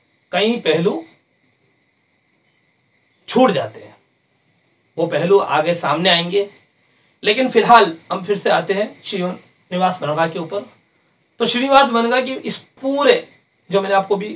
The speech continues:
कहानी बताई, इस कहानी के बाद कहीं ना कहीं पालघर के लोग, जो पालघर के सच्चे शिवसैनिक हैं या अभी भी उद्धव ठाकरे के समर्थक हैं,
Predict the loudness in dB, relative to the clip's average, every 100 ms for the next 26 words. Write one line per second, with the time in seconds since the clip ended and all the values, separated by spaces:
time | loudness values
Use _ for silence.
0 | -14 -12 -2 0 0 -4 -8 -10 -16 _
1 | _ _ _ _ _ -12 -8 -2 0 2
2 | 0 -2 -4 -4 -2 -2 -2 -6 -6 -6
3 | -8 -20 _ _ _ _ _ _ _ -2
4 | 0 2 0 0 -4 -2 -4 -8 _ _
5 | _ _ _ _ _ _ _ _ _ -8
6 | -2 0 0 -2 -4 -6 -4 -4 -6 -6
7 | -6 -4 -6 -6 -10 -14 _ _ _ _
8 | _ _ _ -4 2 2 0 -4 -6 -4
9 | -4 -2 -4 -4 -10 -8 -6 -6 -6 -6
10 | -6